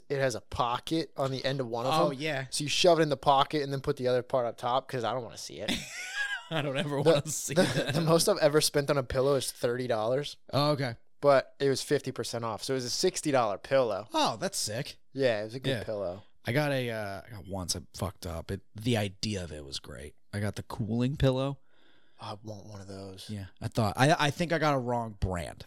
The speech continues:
Speaker 2: I don't, I don't wanna slander cooling pillows 'cause I still like to believe.
Speaker 1: I don't see how they, I don't see how they're possible.
Speaker 2: I know, me
Speaker 1: But
Speaker 2: neither. But it, uh,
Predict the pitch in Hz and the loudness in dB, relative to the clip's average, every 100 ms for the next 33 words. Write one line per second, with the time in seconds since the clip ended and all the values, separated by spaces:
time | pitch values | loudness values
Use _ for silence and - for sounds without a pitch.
0 | - 117 135 131 117 131 139 135 - - | 0 2 2 2 4 4 6 2 0 -2
1 | - 131 123 117 - 123 113 110 101 95 | 0 0 -2 -2 0 2 4 2 2 0
2 | 101 110 101 - 135 131 120 107 104 98 | -2 -4 -4 -2 -2 -2 -4 -6 -6 -4
3 | 104 131 131 - 123 113 110 107 - 120 | 0 0 0 -2 -2 -2 -4 -6 -4 -6
4 | 113 - 110 104 - 95 95 104 101 - | -4 -8 -8 -10 -8 -8 -8 -12 -18 -20
5 | - 101 98 92 92 - 117 113 104 98 | -10 -8 -6 -6 -8 -8 -6 -4 -6 -8
6 | - 139 135 - - - - 160 160 143 | 2 4 4 0 -12 -6 4 4 6 4
7 | 131 117 | 2 0